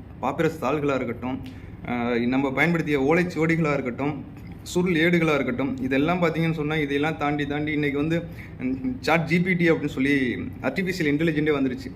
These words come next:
நமக்கு என்ன தேவையோ அந்த செய்தியை அதுல போட்டோம்னு சொன்னா உடனே அதுக்கான எல்லா டீட்டெயில்ஸும் கொடுத்துருது. வாசிப்பு இந்த அளவுக்கு பரிணாமம் மாறி மாறி வந்துகிட்டே இருந்தாலும் சொன்னா,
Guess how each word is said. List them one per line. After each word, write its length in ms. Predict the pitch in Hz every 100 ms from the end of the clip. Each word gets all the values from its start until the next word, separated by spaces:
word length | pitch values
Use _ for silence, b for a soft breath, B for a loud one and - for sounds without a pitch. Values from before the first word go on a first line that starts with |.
| -
நமக்கு 240 | 123 117
என்ன 140 | 117
தேவையோ 400 | 147 147 147 147
அந்த 120 | 151 139
செய்தியை 340 | 139 143 147
அதுல 260 | 135 123 - B B -
போட்டோம்னு 240 | 131 139
சொன்னா 300 | 147 135 156
உடனே 220 | 147 123
அதுக்கான 580 | 151 135 127 123 104 76
எல்லா 300 | - 123 135
டீட்டெயில்ஸும் 440 | 120 131 135 135 127
கொடுத்துருது. 380 | 117 127 110 - - B B - - 139
வாசிப்பு 400 | 127 151 190 175
இந்த 220 | 165 185
அளவுக்கு 640 | 175 190 202 190 185 160 139
பரிணாமம் 460 | 147 170 180 170
மாறி 280 | 139 147 170
மாறி 240 | 165 165
வந்துகிட்டே 380 | 156 156 165 160
இருந்தாலும் 280 | 156 143 143
சொன்னா, 400 | 139 131 165 135